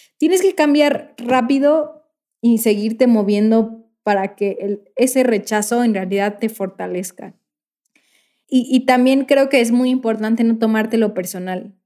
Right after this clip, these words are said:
porque hay veces que las circunstancias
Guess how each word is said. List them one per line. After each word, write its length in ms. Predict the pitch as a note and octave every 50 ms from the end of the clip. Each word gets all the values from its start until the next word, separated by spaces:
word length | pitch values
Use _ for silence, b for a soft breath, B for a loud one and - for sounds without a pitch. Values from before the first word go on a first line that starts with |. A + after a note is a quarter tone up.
| _
porque 260 | - A3 G#3+ G#3+ A3 A3
hay 140 | A3+ A#3
veces 320 | A3 A#3 A#3 B3+ C4 C4 C4 - _ _ - G#3 G#3
que 140 | - G#3+ G3+
las 200 | G3+ F#3+ G3 -
circunstancias 1000 | - G3 G3+ - G3+ G3+ G3 F#3+ - - G#3+ G#3+ G#3+ G#3 A3+ A#3 A#3 A#3 A#3